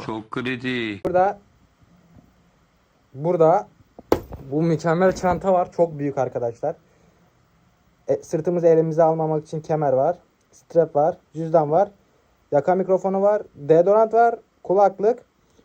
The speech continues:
Speaker 2: Bir de Stay Fit'ten compression aldığımda hediye gelen şey var. Bunu hep takıyorum ya. Bazen bakıp gaza geliyorum. One more rep. Yani bir tekrar daha. Burada da kilit var arkadaşlar. Yani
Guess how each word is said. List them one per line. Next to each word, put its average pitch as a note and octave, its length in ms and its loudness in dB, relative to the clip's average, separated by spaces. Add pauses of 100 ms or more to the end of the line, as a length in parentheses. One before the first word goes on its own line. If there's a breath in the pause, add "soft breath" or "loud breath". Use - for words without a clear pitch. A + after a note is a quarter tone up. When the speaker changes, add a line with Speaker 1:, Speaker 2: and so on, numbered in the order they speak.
Speaker 2:
Bir D3+ 60 -4
de E3+ 160 4
Stay E3 240 -2
Fit'ten E3 440 -6
compression D3+ 520 -2
aldığımda C3+ 400 -4
hediye C#3+ 280 -2
gelen C3+ 200 -2
şey C3 220 -6
var. G#2 140 -8 (360)
Bunu C3+ 100 -6
hep A3 160 -2
takıyorum E3+ 400 0
ya. C#3+ 120 -6
Bazen F3+ 280 2
bakıp F3 240 -2
gaza D3+ 220 2
geliyorum. A#2 380 -4 (100)
One C#3+ 180 -2
more C3+ 180 0
rep. A#2+ 120 -4 (300)
Yani D#3+ 420 -6
bir F3+ 180 -2
tekrar D#3+ 400 -4
daha. B2 240 -8 (920 soft breath)
Burada F3+ 140 0
da G3+ 100 2
kilit G3+ 260 -2
var F3+ 120 6
arkadaşlar. D3 560 0 (1300)
Yani B2 300 -8